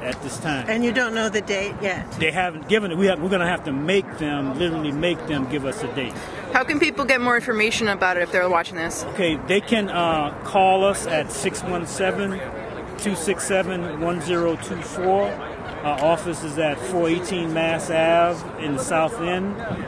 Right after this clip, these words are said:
Speaker 1: So they can either call us, they can come by our, our office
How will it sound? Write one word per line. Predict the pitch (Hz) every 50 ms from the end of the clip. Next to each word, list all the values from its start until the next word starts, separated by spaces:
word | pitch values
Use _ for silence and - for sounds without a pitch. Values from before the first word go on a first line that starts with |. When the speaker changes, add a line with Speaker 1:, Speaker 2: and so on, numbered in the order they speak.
| - -
Speaker 1:
So | - 175 -
they | - 165
can | - 165 160
either | 165 143 151
call | 151 - 190 185 185 175 175 180 185
us, | 170 180
they | - 165
can | 151 151 143
come | - 180 170 165 156
by | 160 156 156 151 156 151
our, | 143 147 143 143 147 -
our | - 147 147 147 143
office | 151 156 170 175 - - 175 180 - - -